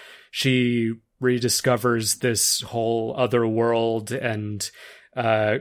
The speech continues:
character that, uh, is constantly, uh, masked and wearing, like,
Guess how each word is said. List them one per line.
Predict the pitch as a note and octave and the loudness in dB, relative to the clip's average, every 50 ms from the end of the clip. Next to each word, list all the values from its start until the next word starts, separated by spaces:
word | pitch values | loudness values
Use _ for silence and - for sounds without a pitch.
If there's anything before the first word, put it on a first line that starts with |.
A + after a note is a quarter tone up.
| - _ _ - | -4 _ _ -10
character | - - D3 C3+ C3 A#2+ A2+ - C#3 B2 A#2+ A#2+ A2+ | -4 0 2 2 2 2 0 2 2 2 4 2 2
that, | G#2+ A#2 A2 G#2+ G#2+ A2 G2+ - | 2 2 2 2 0 -6 -10 -8
uh, | F#3 A#2+ A2 G#2+ G#2 G#2 G#2 G#2+ | -6 -4 -2 -2 -2 0 -2 -2
is | G#2 A#2+ G#2+ G#2 G2+ - - - _ _ _ _ _ _ _ _ - | -2 -4 -4 -2 -2 -2 -2 -4 _ _ _ _ _ _ _ _ -8
constantly, | - C3+ C3+ A#2 - - B2+ B2 B2+ B2 A#2 A2+ A2+ A2 A#2 - - - - | -2 0 0 0 0 -2 -4 -4 -4 -2 -2 -2 -2 -2 -4 -6 -8 -10 -6
uh, | A#2+ A2 A2 G#2+ G#2+ | -4 -4 -4 -4 -4
masked | A#2 A#2 A#2+ B2 B2+ B2 A#2+ A#2 A2+ - - - - | -6 -4 0 0 2 2 2 0 0 -4 -6 -4 -2
and | C3 A#2+ A2+ A2+ A2 | -2 -2 -2 -2 -2
wearing, | A#2 A#2 A#2 A#2 A2+ A2 A2+ A2 F#2+ - - - - - - - - _ _ - | -2 -2 0 0 -2 -2 -4 -6 -8 -10 -16 -20 -20 -20 -20 -20 -20 _ _ -6
like, | B2 A#2 G#2+ - | -2 -2 -2 -2